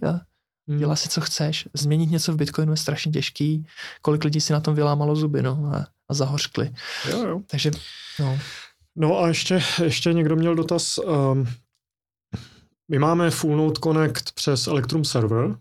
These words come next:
Speaker 2: můžeš si připojit k sítě svůj
Speaker 1: Jo.
Speaker 2: vlastní Full Node takto. A, ehm, myslím si, že jak na Bitcoin se ptal, eh, jestli byš to šlo jako zjednodušit, že by si prostě Bitcoin Core nějak plug and play napřímo napojil.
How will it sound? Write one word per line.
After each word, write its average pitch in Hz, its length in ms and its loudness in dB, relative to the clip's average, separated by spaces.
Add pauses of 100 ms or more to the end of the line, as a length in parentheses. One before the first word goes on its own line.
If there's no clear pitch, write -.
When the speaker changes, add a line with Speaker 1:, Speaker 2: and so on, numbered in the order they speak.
Speaker 2:
můžeš 120 220 -4
si 131 100 -4
připojit 120 420 -2
k - 80 -8
sítě 120 340 0
svůj 139 200 -2
Speaker 1:
Jo. 143 60 2
Speaker 2:
vlastní 131 200 0
Full 123 200 0
Node 127 280 0 (520)
takto. 120 500 0 (520)
A, 120 680 4
ehm, 117 720 0 (180)
myslím 123 260 -4
si, 123 140 -2
že 117 140 2
jak 117 300 -2
na 113 100 -2
Bitcoin 123 560 -2
se - 160 -6
ptal, 123 400 0 (600)
eh, 123 40 2
jestli 131 260 2
byš 139 440 0 (580)
to 139 80 -2
šlo 147 200 2
jako 135 160 4
zjednodušit, 123 600 0
že 107 100 0
by 113 100 -2
si - 120 -2
prostě 117 260 -2
Bitcoin 120 420 0
Core 117 280 2
nějak 117 260 0
plug 120 180 0
and 117 200 0
play 113 260 2 (440)
napřímo 120 340 -2
napojil. 104 400 0